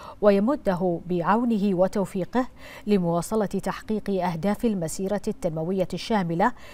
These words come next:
بعزم وثبات نحو كل ما فيه الخير للوطن والمواطنين في ظل قيادة حضرة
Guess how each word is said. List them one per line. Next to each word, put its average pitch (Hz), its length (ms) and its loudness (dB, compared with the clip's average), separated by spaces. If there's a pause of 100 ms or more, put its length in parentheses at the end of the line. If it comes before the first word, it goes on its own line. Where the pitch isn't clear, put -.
(220)
بعزم 214 600 4
وثبات 214 580 2 (420)
نحو 175 380 0 (100)
كل 196 260 2
ما 170 140 -2
فيه 180 500 -2 (200)
الخير 196 560 0
للوطن 175 560 0
والمواطنين 170 800 0 (400)
في 170 180 0
ظل 180 340 2
قيادة 185 640 0
حضرة 220 440 0